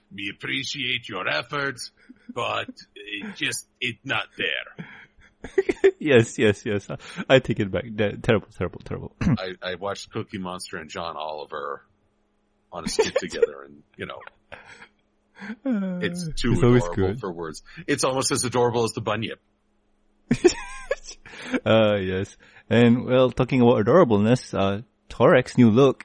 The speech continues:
Speaker 2: he looks mighty fine.
Speaker 1: Uh, what I find funny
Speaker 2: <laughs>
Speaker 1: is that we've seen from previews that he talks and he still has his old voice. But when he transformed, the poor boy became a mute.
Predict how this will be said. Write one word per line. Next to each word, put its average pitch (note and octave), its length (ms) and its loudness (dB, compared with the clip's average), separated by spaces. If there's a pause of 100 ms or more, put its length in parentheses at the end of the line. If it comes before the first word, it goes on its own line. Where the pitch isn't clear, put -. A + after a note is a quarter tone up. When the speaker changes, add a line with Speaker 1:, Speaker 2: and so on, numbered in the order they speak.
(120)
Speaker 2:
he B2 160 -2
looks D#3+ 360 4
mighty G2+ 180 0
fine. A#2 400 2 (800)
Speaker 1:
Uh, C3+ 680 -2 (200)
what C#3 180 -2
I D#3 100 0
find - 200 8
funny B2+ 320 0
Speaker 2:
<laughs> - 20 -6
Speaker 1:
is A#2 200 -6
that A2 260 -2 (480)
we've C3 240 -8
seen D3 280 -6
from A#2 160 -8
previews A#2+ 380 -6
that A2+ 140 -4
he F#2+ 120 -10
talks A2 560 -4
and G2+ 100 -12
he F2+ 40 -8
still A#2 240 -6
has G2 100 -6
his - 120 -10
old G2 180 -10
voice. G2+ 580 -6 (300)
But B2+ 180 -2
when B2 100 0
he A2+ 80 0
transformed, C3+ 540 2
the G#2+ 100 -8
poor B2+ 200 2
boy A#2 180 2
became G#2+ 340 -4
a F2 60 -2
mute. E3 340 -8